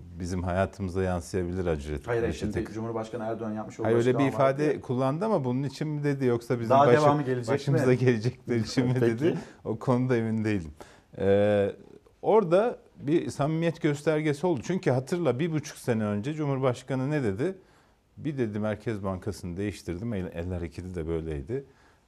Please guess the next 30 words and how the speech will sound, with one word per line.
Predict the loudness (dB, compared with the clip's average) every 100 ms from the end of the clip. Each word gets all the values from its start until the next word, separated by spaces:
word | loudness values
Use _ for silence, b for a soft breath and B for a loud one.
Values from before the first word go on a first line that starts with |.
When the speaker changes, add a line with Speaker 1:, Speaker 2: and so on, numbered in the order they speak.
| -10
Speaker 1:
Ee, | -6 -6 -2
faizler | 2 4 4 2 0
çok | 0 -6 -6
şükür | -10 -6 -6
on | -4 -4
üç | -6 -8
buçuğa | -10 -4 -2 0
düştü. | -2 -4 -4 -4 0
Daha | 4 4
da | 2 -2
düşecek," | -4 -6 -4 -6 -8
dedi. | -12 -12 -18 _ b b b -16
E |
şimdi | -8 -6 -2
bir | 0
Merkez | 2 0 0 -4
Bankası | 0 -2 -2 -6 0
Başkanı'nı | 0 -2 -6 -4 -2
değiştirdim. | -2 -4 -4 -6 -6 -10
Faizler | -4 -2 0 0 -2 -2 -8 b b b _ -6
dört | -6 -6
yüz | -2
yetmiş | -2 -2 -10 -6
beş | -6 -6 -2
bas | -2 -2
puan | -4 -2
arttı. | -4 -6 -6
Daha | 0 0 0
da |
artacak. | -2 -2 -6 -10